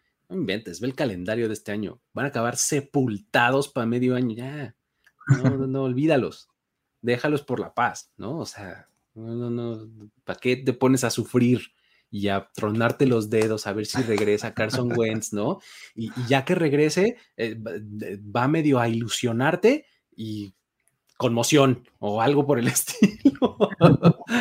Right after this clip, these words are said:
No, no, no, no olvidemos a los Colts, ¿no? Vámonos a lo que sigue, ¿no? <laughs> Un poco por ahí estaría. Pero bueno, eh, um, siguiente equipo serían, eh, los, ah, Jacksonville Jaguars.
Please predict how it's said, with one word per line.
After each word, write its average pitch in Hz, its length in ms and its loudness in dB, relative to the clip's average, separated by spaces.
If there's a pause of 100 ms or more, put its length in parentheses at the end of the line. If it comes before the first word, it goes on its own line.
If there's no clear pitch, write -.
(140)
No, 143 260 4
no, 254 240 -2
no, 247 140 -2
no 240 140 -4
olvidemos 214 760 -2
a 101 60 -4
los 101 180 -10
Colts, - 340 -16
¿no? 90 140 -6
Vámonos 226 540 2
a 123 40 0
lo 127 160 -2
que - 80 -14
sigue, 104 440 -8
¿no? 220 140 -12 (120)
<laughs> - 1000 -6
Un - 720 -16
poco 120 200 -2
por 62 120 -8
ahí - 100 -14
estaría. - 280 -10
Pero 123 140 2
bueno, 135 180 6 (420)
eh, 139 240 4
um, 131 240 4 (1160)
siguiente 165 300 4
equipo 151 540 2 (280)
serían, 120 720 0
eh, 90 580 -6 (100)
los, 95 640 -6
ah, 151 720 -2
Jacksonville 170 420 0
Jaguars. - 640 -4